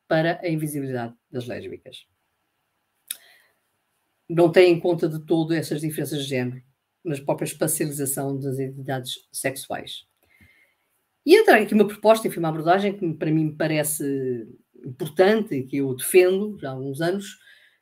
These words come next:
que para abordar a espacialidade das lésbicas no espaço urbano,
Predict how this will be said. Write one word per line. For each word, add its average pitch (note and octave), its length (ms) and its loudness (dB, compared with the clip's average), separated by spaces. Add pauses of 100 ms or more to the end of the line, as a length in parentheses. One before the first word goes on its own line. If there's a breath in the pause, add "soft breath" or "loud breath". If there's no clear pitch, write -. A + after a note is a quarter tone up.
(140)
que A3+ 440 -2
para A3 180 4
abordar G3 380 2
a - 20 -2
espacialidade F3 720 0
das D3+ 160 -6
lésbicas C#3+ 420 -8
no F3 60 -4
espaço D3+ 420 -6
urbano, C#3+ 460 -4